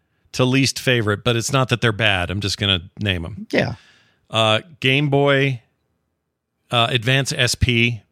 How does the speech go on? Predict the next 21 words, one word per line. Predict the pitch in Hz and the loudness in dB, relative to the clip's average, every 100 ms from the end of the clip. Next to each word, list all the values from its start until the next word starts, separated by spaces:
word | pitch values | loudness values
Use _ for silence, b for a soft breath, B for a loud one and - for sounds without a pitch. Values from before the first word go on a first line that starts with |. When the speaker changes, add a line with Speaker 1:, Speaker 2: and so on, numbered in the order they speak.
| - | -2
Speaker 1:
backlit | 113 - 110 110 | 0 0 -2 -2
S | 104 92 | -2 0
P. | 95 | 0
Speaker 2:
Yes. | 76 - | 0 -2
Speaker 1:
That | 107 110 | -2 0
one | 117 117 | -2 -2
is | 117 98 | -4 -4
the | 98 | -4
bo-, | - | -4
my | 113 104 | -2 -2
favorite | 95 123 127 | 0 2 2
of | 123 | 2
all | 120 | 2
time. | - 113 110 107 | 2 0 0 0
No | 107 | 0
one | 104 | 0
can | 104 | -2
ever | 101 95 | -2 -2
convince | 101 95 - | -2 -4 -6
me | 92 | -8
otherwise. | 78 69 - - | -8 -10 -14 -18